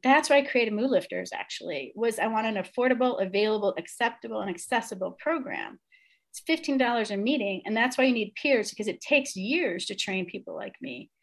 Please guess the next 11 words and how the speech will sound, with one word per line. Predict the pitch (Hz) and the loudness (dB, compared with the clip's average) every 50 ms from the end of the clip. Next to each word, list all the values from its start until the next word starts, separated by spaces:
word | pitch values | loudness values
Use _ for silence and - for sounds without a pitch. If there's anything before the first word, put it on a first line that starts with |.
| - - | -20 -10
So | - - 285 | 0 2 4
even | 302 330 330 | 6 8 8
if | 320 - - | 6 6 4
we | 285 277 262 - - | 0 -2 -2 -2 -2
put | - 339 - | -2 -2 0
m-, | - 196 202 214 208 - | 0 -2 -4 -4 0 4
billions | 247 254 269 262 262 254 | 6 6 8 8 6 4
of | 226 220 | 2 4
dollars | 208 202 208 226 220 214 220 | 6 6 6 6 4 0 -2
in | 202 185 | -4 -4
now, | 190 202 254 285 226 - 107 - - - | -2 0 0 0 0 -2 -4 -8 -12 -16